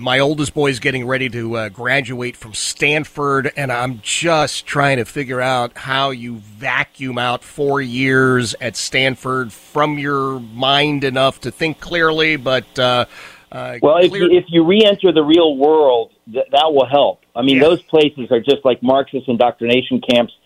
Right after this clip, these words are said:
Speaker 1: Yeah.
Speaker 2: totally, uh, you know, separated from reality. Reality, you know, has a, has a funny way of, uh, not bending. And so if you're dealing with reality,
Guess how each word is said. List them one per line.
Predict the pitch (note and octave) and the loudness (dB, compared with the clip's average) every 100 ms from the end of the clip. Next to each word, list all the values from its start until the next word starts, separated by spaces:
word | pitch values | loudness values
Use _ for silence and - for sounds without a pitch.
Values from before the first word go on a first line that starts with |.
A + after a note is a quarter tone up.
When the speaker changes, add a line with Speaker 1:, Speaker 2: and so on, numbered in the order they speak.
| _ _ | _ _
Speaker 1:
Yeah. | - | -2
Speaker 2:
totally, | C#3 C#3+ D3 C#3 B2+ | 2 4 4 4 2
uh, | A#2+ A2 G#2+ - _ _ | 4 4 2 -2 _ _
you | C3 | 0
know, | B2+ A#2+ - | 0 0 0
separated | D3 C#3+ C3 A#2+ A2 | 0 2 2 0 0
from | C3+ A#2 | -2 2
reality. | A2+ A2+ C3+ D3+ B2 G2 F#2+ _ _ - | 4 4 4 2 2 -2 -8 _ _ -2
Reality, | C3+ C#3 D#3 F#3 E3 C#3 B2+ A2 C3+ | 2 4 4 4 2 2 0 -2 0
you | |
know, | B2+ A#2+ | 2 4
has | B2 | 4
a, | A#2+ | 2
has | B2 A#2+ | 2 2
a | A#2+ | 2
funny | - C3 A#2 | 2 2 4
way | A#2+ A#2+ A#2+ | 6 6 6
of, | A#2 A2 G2+ | 4 2 2
uh, | A2+ A2 G2+ _ _ _ | 2 2 0 _ _ _
not | G#2 B2 C3+ - | -2 0 0 0
bending. | A2 C3 C#3+ D#3 D#3 C#3+ | 0 0 0 0 0 0
And | A#2 A#2 | -4 0
so | C3 | 0
if | B2+ | 2
you're | C3+ | 0
dealing | C3 F3 F3 | 2 2 4
with | C#3+ A2+ | 2 2
reality, | A#2 A2+ C3 D3+ C#3 B2 A2+ | 0 2 2 4 2 2 -2